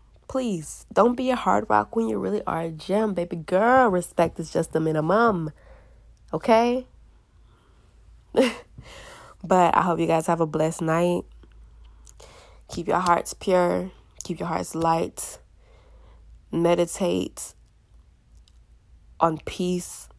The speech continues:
Meditate on healing. Meditate on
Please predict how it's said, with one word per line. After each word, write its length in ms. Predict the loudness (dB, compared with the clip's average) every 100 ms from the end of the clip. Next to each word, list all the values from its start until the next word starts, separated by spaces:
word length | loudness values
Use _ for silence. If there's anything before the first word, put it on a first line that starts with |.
| _ _ -2
Meditate 480 | 0 0 -2 -2 -2
on 140 | -4
healing. 640 | -6 -6 -4 -2 -4 -8 -12 -20 _ -20 -20 -20 -12
Meditate 640 | -2 -2 -2 -4 -6 -4 -4
on 520 | -6 -6 -6 -8 -10